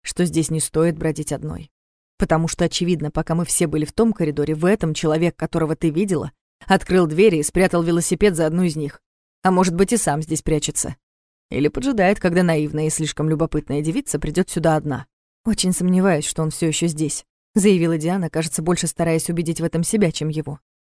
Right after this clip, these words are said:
А потом поманила Карпатского за собой к туалетному столику и направила на него луч фонарика.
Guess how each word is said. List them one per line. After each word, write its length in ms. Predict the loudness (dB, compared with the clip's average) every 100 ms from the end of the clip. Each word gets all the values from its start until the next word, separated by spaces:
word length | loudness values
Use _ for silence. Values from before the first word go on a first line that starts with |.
| _
А 100 | 2
потом 320 | 4 4 2
поманила 400 | 4 4 4 2
Карпатского 560 | 2 -2 -2 -4 -2 -2
за 100 | -2
собой 320 | -2 0 -2
к 80 | 0
туалетному 460 | 0 0 0 -2
столику 480 | -2 -2 -2 -2 -6 -8 _ _
и 80 | 4
направила 520 | 4 4 0 2 2
на 100 | 2
него 240 | 2 0 0
луч 220 | -2 -2
фонарика. 580 | 0 2 0 -4 -12